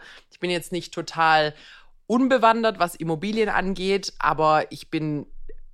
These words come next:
unbewandert, was Bauen, Sanieren und das ganze Thema, wo du daheim bist, angeht, dass wir da auch immer mal wieder für unsere Hörer eine kleine Brücke schlagen. Wer würde das denn lösen und wer kümmert sich darum und wie bleibt man da mit dem Finger am Puls der Baustelle,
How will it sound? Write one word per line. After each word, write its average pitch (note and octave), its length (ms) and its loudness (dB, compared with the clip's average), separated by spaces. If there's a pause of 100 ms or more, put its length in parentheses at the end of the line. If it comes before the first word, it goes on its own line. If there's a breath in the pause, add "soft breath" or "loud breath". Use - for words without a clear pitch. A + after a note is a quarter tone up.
(160)
unbewandert, D3+ 640 4
was - 200 -8
Bauen, F3 680 0
Sanieren C#3+ 680 -4
und A#2+ 220 -8
das B2+ 140 -10
ganze B2+ 280 -8
Thema, B2 380 -6
wo B2+ 100 -8
du D3+ 140 -10
daheim D#3+ 420 0
bist, D#3+ 320 -2 (320 loud breath)
angeht, D#3 600 -4
dass E3 160 -2
wir E3+ 80 0
da E3 220 4
auch D#3+ 140 0
immer E3+ 200 -4
mal D#3 180 -2
wieder D#3+ 220 -4
für D3+ 180 -6
unsere D3 360 -6
Hörer D#3 260 -2
eine C#3+ 120 -4
kleine C#3+ 280 -6
Brücke D3+ 300 -10
schlagen. C#3+ 440 -2
Wer C3 160 -4
würde B2 160 -8
das F3 240 -6
denn F3 160 -6
lösen E3 380 -4
und D3 180 -6
wer B2+ 80 -6
kümmert E3+ 380 -6
sich D#3+ 220 -8
darum D3 500 -4
und D3+ 180 -10
wie D3+ 140 -12
bleibt C#3 320 -6
man D3 160 -6
da C3+ 100 -4
mit C#3 160 4
dem C#3 160 -8
Finger C#3 240 -6
am C#3+ 140 -6
Puls D3 260 -8
der C3 140 -8
Baustelle, D3+ 640 -4